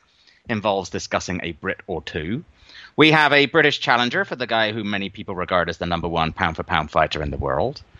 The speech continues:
But first, we go to the O two Arena in London, where on Saturday night, British heavyweight prospect Joe Joyce stopped heavier weight Bermans Taverne. <laughs> And in a super middleweight grudge match,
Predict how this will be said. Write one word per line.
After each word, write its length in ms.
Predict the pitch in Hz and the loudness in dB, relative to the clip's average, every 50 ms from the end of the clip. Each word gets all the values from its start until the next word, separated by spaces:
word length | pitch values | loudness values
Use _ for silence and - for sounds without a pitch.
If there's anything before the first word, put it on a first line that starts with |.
| - - - - - - | -20 -20 -20 -12 -2 4
But 160 | - - - | 4 4 4
first, 540 | - - - 277 277 226 - - - - - | 4 4 6 6 8 6 6 2 -4 -4 -2
we 120 | 151 165 165 | -2 -2 2
go 240 | 156 160 156 156 | 4 4 4 4
to 240 | 151 - - 156 151 | 2 0 -2 -4 -2
the 160 | 139 147 139 | -2 -2 0
O 120 | - 139 147 | 0 0 0
two 260 | 139 - - 135 131 | 0 -2 -2 -2 0
Arena 280 | 113 123 120 123 120 120 | 0 0 0 2 2 2
in 120 | 98 107 117 | 2 2 0
London, 420 | 113 113 113 110 107 107 101 95 | 2 2 2 2 2 0 -2 0
where 180 | 98 101 98 101 | 2 2 2 2
on 200 | 98 104 98 98 | 2 0 -2 -2
Saturday 460 | - - - 113 110 - 107 107 104 | -2 0 0 0 0 0 -2 0 2
night, 280 | 107 113 110 107 104 - - - - - _ - - - | 2 2 2 2 0 -4 -10 -20 -20 -20 _ -20 -6 2
British 240 | - 220 226 220 - - | 4 6 6 6 6 4
heavyweight 400 | 190 175 185 175 165 151 147 - | 4 4 4 4 4 2 2 2
prospect 460 | 175 156 143 120 - 156 135 - - | 0 0 0 0 -2 -4 -4 -4 -4
Joe 180 | - 143 143 | -4 -4 -4
Joyce 340 | 117 - 147 147 165 185 - | -4 -4 -2 -2 -2 -2 -4
stopped 500 | - - - - - - 151 123 - - | -6 -10 -10 -6 0 2 2 2 0 -2
heavier 460 | - - 170 170 151 160 135 127 117 | -6 0 0 2 4 4 4 4 2
weight 340 | 113 110 117 113 113 - - | 4 2 2 0 0 -4 -8
Bermans 360 | - 113 107 104 98 95 90 | -4 -4 -2 -2 -4 -8 -8
Taverne. 420 | - 101 85 104 110 131 175 202 202 - | -10 -6 -2 0 0 0 0 -2 -8 -12
<laughs> 460 | _ _ - - - - 135 - - | _ _ -20 -20 -20 -18 -14 -6 0
And 200 | 120 151 156 151 | 2 2 2 4
in 140 | 165 160 160 | 2 4 4
a 160 | 156 156 147 | 4 2 0
super 440 | - - - - 214 226 - - 185 | -2 -6 -8 -8 -8 -6 -4 -4 -4
middleweight 460 | 170 170 170 165 156 151 139 131 117 | -2 -2 -2 0 0 0 -2 -2 -4
grudge 460 | 92 - 117 123 143 165 180 156 - | -10 -8 -4 0 0 0 0 0 -2
match, 380 | 110 98 85 101 - - - - | -4 -4 -4 -4 -6 -8 -12 -14